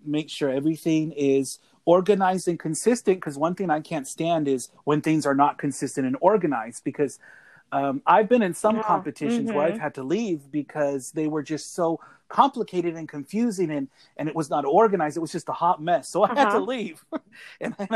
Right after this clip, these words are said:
Speaker 1: and I made a promise to myself
Speaker 2: Yeah.
Speaker 1: that if I ever ran a
Speaker 2: Mm.
Speaker 1: competition, I'd make sure that it's organized and it's simple and everyone understands, you know, what's expected of them. So, um, <laughs> so to answer
Speaker 2: Oh
Speaker 1: your
Speaker 2: my God.
Speaker 1: question,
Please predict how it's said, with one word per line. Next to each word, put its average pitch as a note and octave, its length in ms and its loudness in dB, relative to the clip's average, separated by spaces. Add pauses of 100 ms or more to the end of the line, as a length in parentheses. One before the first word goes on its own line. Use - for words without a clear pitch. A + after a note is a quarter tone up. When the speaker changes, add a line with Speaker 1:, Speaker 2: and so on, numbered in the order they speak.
(320)
Speaker 1:
and E3+ 160 -2
I F#3+ 60 2
made A3 180 0
a F#3+ 60 -6
promise A#3 400 -4
to F3+ 80 -12
myself B3+ 480 0
Speaker 2:
Yeah. A#3+ 460 2
Speaker 1:
that C#3+ 120 -6
if D3+ 140 -6
I F3 140 0
ever F#3 180 -2
ran F3+ 180 -4
a D#4 60 -8
Speaker 2:
Mm. G4 80 -10
Speaker 1:
competition, A4+ 580 0
I'd C#3 180 -6
make D3+ 220 -4
sure D#3 300 -2
that C#3+ 100 -2
it's C3+ 220 -4
organized G3 760 4 (440)
and D3 100 -4
it's - 300 -10
simple G3 400 4
and D3+ 100 -4
everyone D#3 300 -2
understands, D#3 760 -6 (320)
you C#3 120 -6
know, C#3+ 100 -2
what's D3+ 240 -4
expected D#3+ 600 -4
of A#2 200 -8
them. G#2+ 260 -8 (960)
So, D3 480 6
um, C#3+ 260 0 (500)
<laughs> - 460 0
so G3 160 6
to F#3 140 0
answer A3+ 260 2
Speaker 2:
Oh B3 40 2
Speaker 1:
your A#3 80 4
Speaker 2:
my G#3+ 100 0
God. - 20 -8
Speaker 1:
question, E3 580 0